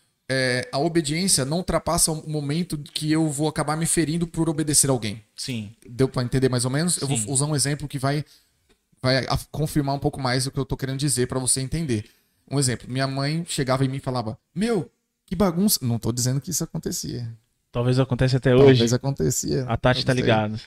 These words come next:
Speaker 1: Sabe, sabe como é?
Speaker 2: <laughs>
Speaker 1: Essa toalha jogada, esse tênis jogado e a meia.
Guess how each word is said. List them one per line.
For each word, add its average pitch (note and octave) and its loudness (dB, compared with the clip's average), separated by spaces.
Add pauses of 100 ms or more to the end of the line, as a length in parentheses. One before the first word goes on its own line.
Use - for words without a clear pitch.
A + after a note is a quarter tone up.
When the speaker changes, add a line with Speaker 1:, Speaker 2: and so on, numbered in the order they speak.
(160)
Speaker 1:
Sabe, G#2+ -8 (140)
sabe - 6
como A#2+ 4
é? G#2 -4 (260)
Speaker 2:
<laughs> - 0 (580)
Speaker 1:
Essa D3+ 0
toalha E3+ -2
jogada, D3 -2
esse C#3+ -2
tênis D#3+ 0
jogado C#3+ 0
e - 4
a C3+ 2
meia. D3 -4